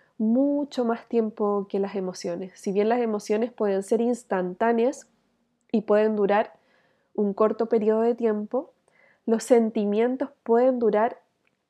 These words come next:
años y, e incluso toda nuestra vida, por lo que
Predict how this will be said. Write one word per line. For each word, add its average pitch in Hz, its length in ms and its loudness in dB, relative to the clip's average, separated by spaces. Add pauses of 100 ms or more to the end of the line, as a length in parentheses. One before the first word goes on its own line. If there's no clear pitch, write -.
(160)
años 208 680 0
y, 202 460 -4 (100)
e 214 100 2
incluso 214 540 -2
toda 330 280 -4
nuestra 262 380 0
vida, 214 320 2
por 214 180 -2
lo 208 180 -2
que - 260 -4